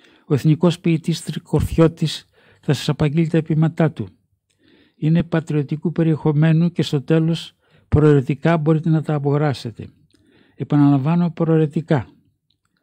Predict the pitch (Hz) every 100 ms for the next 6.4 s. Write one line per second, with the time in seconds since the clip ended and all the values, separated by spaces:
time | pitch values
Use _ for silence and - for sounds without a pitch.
0 | _ _ _ _ _ _ _ _ 135 127
1 | 156 165 156 139 160 175 165 220 294 -
2 | 139 123 143 170 165 139 139 123 - 185
3 | 180 143 156 175 143 - 131 170 160 156
4 | 170 170 151 - _ _ _ _ _ _
5 | _ _ 139 123 160 180 185 147 165 170
6 | 170 175 -